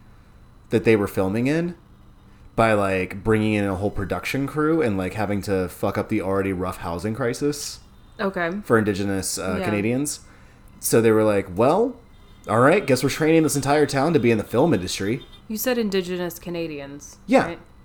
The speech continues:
Speaker 2: For a second, I thought you said indigenous comedians.
Speaker 1: Oh. <laughs>
Speaker 2: And I was ready to, I was ready to put money down on that.
Speaker 1: Sure. <laughs> But no, no, uh, uh,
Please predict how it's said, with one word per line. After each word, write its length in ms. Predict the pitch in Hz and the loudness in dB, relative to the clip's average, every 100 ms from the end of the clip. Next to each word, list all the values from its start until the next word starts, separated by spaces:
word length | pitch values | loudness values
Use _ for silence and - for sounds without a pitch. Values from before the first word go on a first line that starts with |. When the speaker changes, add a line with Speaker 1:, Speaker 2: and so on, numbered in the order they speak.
| - - - - | -20 -20 -20 -4
Speaker 2:
For 120 | 190 | -4
a 40 | |
second, 600 | 185 - 247 247 214 185 | -4 -2 2 2 0 -4
I 80 | 175 | -4
thought 180 | 185 185 | -4 -6
you 60 | |
said 180 | 175 180 | -6 -6
indigenous 600 | 175 170 165 160 165 156 | -6 -6 -8 -8 -10 -10
comedians. 920 | - 175 165 156 160 - - - - - | -12 -10 -10 -10 -14 -16 -18 -16 -14 4
Speaker 1:
Oh. 380 | 139 117 - - - | 6 6 2 -8 4
<laughs> 260 | 226 - - | 6 6 2
Speaker 2:
And 320 | 170 208 214 | 2 6 6
I 80 | 226 | 8
was 220 | 214 185 | 6 4
ready 320 | 190 185 190 | 2 4 2
to, 220 | 185 190 | 0 -2
I 160 | 180 175 | 2 2
was 160 | 208 190 | 0 -2
ready 200 | 175 170 | -4 -2
to 140 | 170 | -6
put 300 | 160 - 180 | -8 -8 -6
money 240 | 165 165 156 | -4 -6 -6
down 260 | 156 147 | -6 -6
on 140 | 147 151 | -8 -8
that. 280 | 147 139 - - | -8 -10 -14 -10
Speaker 1:
Sure. 480 | - - 85 87 - | -2 0 0 -2 -8
<laughs> 40 | - - - - - - - - - - - - - - - | -18 -20 -20 -10 -2 -2 -4 -20 -20 -20 -20 -20 -20 -20 -2
But 120 | 135 | 2
no, 180 | 131 113 | 6 6
no, 200 | 110 104 | 6 4
uh, 480 | 92 110 107 101 98 | 4 2 2 2 -2
uh, 300 | 117 98 90 | -4 -2 -4